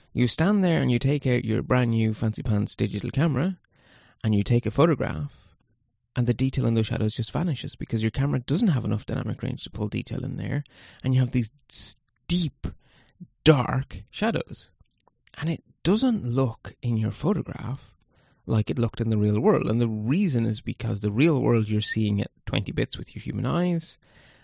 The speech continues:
and your camera, when, especially when you're looking at the J peg, is only in eight bits. And even if you go into the raw and you br-, bring up the shadows, you're still only able to get to twelve, ten or twelve bits.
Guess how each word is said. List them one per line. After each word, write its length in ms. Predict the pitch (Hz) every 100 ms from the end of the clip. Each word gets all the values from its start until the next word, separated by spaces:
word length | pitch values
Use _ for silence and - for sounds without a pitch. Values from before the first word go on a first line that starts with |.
| _ -
and 100 | 147
your 80 | 156
camera, 760 | - 110 101 104 117 127 139 -
when, 140 | 107 101
especially 300 | - 123 143
when 80 |
you're 80 | 127
looking 200 | 117 113
at 60 | 104
the 60 |
J 200 | 104 123
peg, 360 | 143 107 107 -
is 120 | 120
only 220 | 107 107 117
in 120 | -
eight 240 | 208 202
bits. 240 | - - -
And 80 | -
even 320 | 175 202 160
if 140 | 139
you 60 | 120
go 160 | 123
into 180 | 117 113
the 100 | 110
raw 280 | 113 127 117
and 100 | 107
you 140 | 107 - _ 180
br-, 100 | -
bring 240 | 151 117 107
up 100 | -
the 80 | 143
shadows, 360 | 165 151 113
you're 80 | -
still 180 | - 156
only 180 | 113 107
able 140 | -
to 80 | -
get 160 | -
to 80 | -
twelve, 320 | 147 151 113
ten 120 | - 104
or 60 |
twelve 260 | 160 233 -
bits. 420 | 67 - -